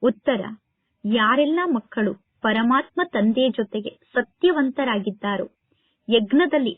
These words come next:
ಪ್ರಾಮಾಣಿಕರಾಗಿದ್ದಾರೋ, ತಂದೆಯ ಸಮ್ಮುಖದಲ್ಲಿ ಯಾವ ಮಾತನ್ನೂ ಮುಚ್ಚಿಡುವುದಿಲ್ಲವೋ, ಅಂತಹ ಮಕ್ಕಳ ಬಗ್ಗೆ ಪರಮಾತ್ಮ ತಂದೆಗೆ ಬಹಳಷ್ಟು ಗೌರವ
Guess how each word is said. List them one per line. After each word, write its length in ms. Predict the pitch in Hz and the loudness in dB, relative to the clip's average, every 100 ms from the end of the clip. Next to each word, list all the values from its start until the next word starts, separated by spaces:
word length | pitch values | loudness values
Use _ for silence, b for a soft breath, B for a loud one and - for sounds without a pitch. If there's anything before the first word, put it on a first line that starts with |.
| - | -4
ಪ್ರಾಮಾಣಿಕರಾಗಿದ್ದಾರೋ, 1300 | 226 220 247 302 370 349 330 254 214 202 214 202 214 214 _ _ _ _ - | 0 2 4 4 4 2 0 0 -2 -4 -4 -4 -6 -14 _ _ _ _ -2
ತಂದೆಯ 380 | 226 262 330 339 349 | 2 4 4 4 2
ಸಮ್ಮುಖದಲ್ಲಿ 760 | 233 233 262 - 226 226 220 - 220 | 0 2 2 0 -2 -2 -4 -6 0
ಯಾವ 280 | 202 226 320 302 | 2 2 2 2
ಮಾತನ್ನೂ 460 | 233 247 277 294 311 | 0 0 0 0 0
ಮುಚ್ಚಿಡುವುದಿಲ್ಲವೋ, 920 | 269 - 330 294 269 220 214 190 - - _ _ _ _ | -2 -2 -2 0 -2 0 -2 -2 -8 -20 _ _ _ _
ಅಂತಹ 460 | - 240 320 381 339 359 | 0 2 2 0 0 0
ಮಕ್ಕಳ 360 | 233 - 233 233 | -4 -2 -2 -2
ಬಗ್ಗೆ 320 | 220 202 208 - _ | -2 -4 -6 -10 _
ಪರಮಾತ್ಮ 580 | 220 220 233 285 - 330 | -2 0 2 2 0 -6
ತಂದೆಗೆ 500 | - 208 208 214 - - 180 | 0 0 0 -2 -8 -10 -4
ಬಹಳಷ್ಟು 560 | 208 214 302 - - 349 | -4 -2 -2 -4 -2 -2
ಗೌರವ 380 | 240 202 269 302 | 2 4 4 2